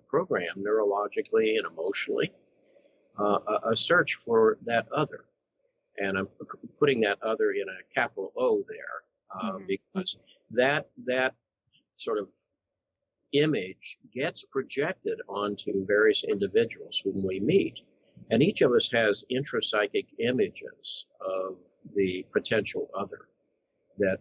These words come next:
Speaker 1: come partly from our own personal experience and partly from our, um, our culture. And we, we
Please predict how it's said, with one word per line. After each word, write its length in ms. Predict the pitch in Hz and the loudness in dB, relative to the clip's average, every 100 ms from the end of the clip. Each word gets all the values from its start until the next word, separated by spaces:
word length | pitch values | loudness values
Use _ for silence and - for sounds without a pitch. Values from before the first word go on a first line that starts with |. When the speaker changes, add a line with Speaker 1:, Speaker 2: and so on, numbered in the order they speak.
| - | -4
Speaker 1:
come 220 | 104 98 | -2 -2
partly 420 | - 110 113 101 | 2 0 2 -2
from 280 | 101 92 95 | -4 -6 -4
our 200 | 92 80 | -4 -4
own 360 | 101 104 101 92 | -2 -2 -2 -4
personal 400 | - 110 - 107 | 0 0 2 0
experience 800 | 98 - - 107 110 104 104 - | 0 -2 2 4 6 4 2 -2
and 160 | 85 82 | -8 -6
partly 340 | 98 98 95 95 - | -2 -2 -2 -6 -6
from 340 | 92 90 92 - 90 | -8 -8 -10 -10 -8
our, 440 | 90 90 90 90 | -4 -4 -4 -6
um, 60 | 87 _ - | -10 _ 2
our 120 | 98 | 2
culture. 520 | - 90 - - 127 - _ _ - - _ _ _ _ 107 | 4 0 0 0 0 0 _ _ -20 -20 _ _ _ _ 0
And 380 | 110 110 110 - | 4 4 2 0
we, 300 | 120 117 117 - | -4 -2 -2 -2
we 360 | 117 120 110 | -2 0 0